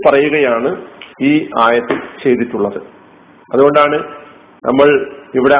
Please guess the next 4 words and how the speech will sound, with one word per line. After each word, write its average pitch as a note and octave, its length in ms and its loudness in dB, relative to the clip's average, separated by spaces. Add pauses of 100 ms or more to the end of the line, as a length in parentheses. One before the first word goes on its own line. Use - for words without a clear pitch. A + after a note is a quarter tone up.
(160)
ആവർത്തിച്ച് C3+ 580 -2 (280)
പറയുന്നത് B2+ 520 0
എന്ന് B2+ 220 0 (140)
മനസ്സിലാക്കേണ്ടതുണ്ട്. A2+ 840 -4